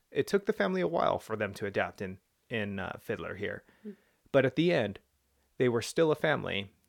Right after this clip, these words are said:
Speaker 1: divided, separate, in different towns, but there was still that love for each other. And you don't really see that till the very last scene where he finally accepts it. Now, Libby, I'm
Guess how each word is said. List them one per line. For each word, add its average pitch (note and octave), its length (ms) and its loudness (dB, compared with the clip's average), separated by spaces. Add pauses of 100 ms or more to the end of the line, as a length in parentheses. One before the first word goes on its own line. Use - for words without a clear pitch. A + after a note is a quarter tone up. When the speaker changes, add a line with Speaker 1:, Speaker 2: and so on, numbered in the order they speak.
(120)
Speaker 1:
divided, E3+ 640 6
separate, E3+ 520 4
in A2 160 0
different C#3+ 340 0
towns, C3 540 -4 (520)
but A#2+ 120 2
there A#2+ 100 6
was A2 100 0
still C3+ 240 2
that G#2+ 180 0
love G2+ 200 0
for F2+ 160 -12
each - 180 -10
other. - 220 -10 (640)
And G#2+ 340 -2
you C#3 160 -2
don't C#3+ 180 6
really D#3+ 200 2
see D3 140 -2
that G#2+ 180 0
till A2 140 -4
the G#2 80 -8
very C3 460 4
last A2 300 -2
scene G2 360 -6 (360)
where A2 160 0
he G2+ 120 -6
finally A2+ 540 0
accepts - 400 -6
it. - 180 -8 (440)
Now, F#2 300 -2 (420)
Libby, C3+ 440 2 (280)
I'm A2 200 -6